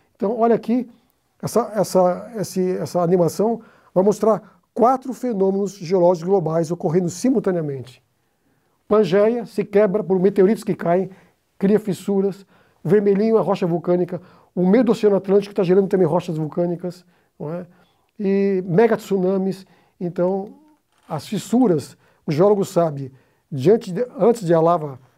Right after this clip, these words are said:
realmente sair, extravasar, água e grande quantidade jorrada. Peraí, isso, essa figura aqui me ajuda a lembrar de uma coisa que eu vi em um livro. "E as fontes do abismo se romperam."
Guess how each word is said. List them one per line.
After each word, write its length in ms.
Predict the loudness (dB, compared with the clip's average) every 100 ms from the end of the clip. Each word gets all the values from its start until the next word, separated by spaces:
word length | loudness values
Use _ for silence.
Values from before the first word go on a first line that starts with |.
| _
realmente 640 | -10 -8 -4 -4 -4 -10 -16 _ _ _
sair, 560 | -6 0 2 2 0 -6 _ _ -10
extravasar, 720 | 0 0 2 -2 0 -2 -4 _ _ _
água 360 | 0 0 0 -2
e 20 |
grande 260 | -2 -2 -2
quantidade 380 | -4 -2 -2
jorrada. 560 | 0 -2 -2 -6 -10 -16 _ _ _ _
Peraí, 380 | -6 -4 -4 -4
isso, 160 | -8 -10
essa 220 | -8 -8
figura 320 | -6 -2 -2
aqui 280 | -2 -6 -10 -14 _ _ -8
me 140 | -6
ajuda 240 | -4 -2
a 20 | -2
lembrar 280 | -2 -4
de 80 | -6
uma 160 | -6 -8
coisa 240 | -8 -8
que 80 | -8
eu 40 |
vi 140 | -8 -4
em 80 | -4
um 200 | -4 -4
livro. 360 | -4 -6 -10 -16 _ _ _ _
"E 80 | -4
as 160 | -2 -4
fontes 400 | -4 -2 -2 -2
do 100 | -2
abismo 300 | -2 -4 -4
se 120 | -6
romperam." 580 | -6 -6 -6 -6 -6